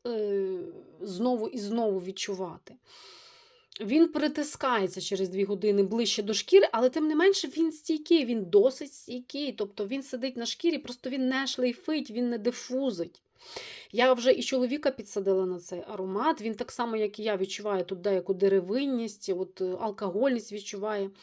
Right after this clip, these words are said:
сухофруктовість. В мене от така, м, м, така асоціація, що це така бочка, класна дубова стара бочка, в яку насипали багато сухофруктів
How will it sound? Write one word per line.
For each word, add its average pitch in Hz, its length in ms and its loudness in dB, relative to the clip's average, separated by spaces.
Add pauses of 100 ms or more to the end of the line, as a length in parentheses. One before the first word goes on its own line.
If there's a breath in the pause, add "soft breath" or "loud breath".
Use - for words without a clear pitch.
(500 loud breath)
сухофруктовість. 262 1080 0
В 202 40 0
мене 277 300 0
от 240 180 0
така, 247 400 0
м, - 140 -4
м, 196 800 -10 (880 soft breath)
така - 200 0
асоціація, 262 720 0
що - 160 -6
це 220 180 -6
така 233 260 -4
бочка, 220 600 -4
класна 220 500 -2
дубова 196 580 0
стара 196 400 -4
бочка, 214 500 0
в 180 80 -6
яку 202 260 -4
насипали 214 680 -2
багато 196 420 -4
сухофруктів 220 800 -4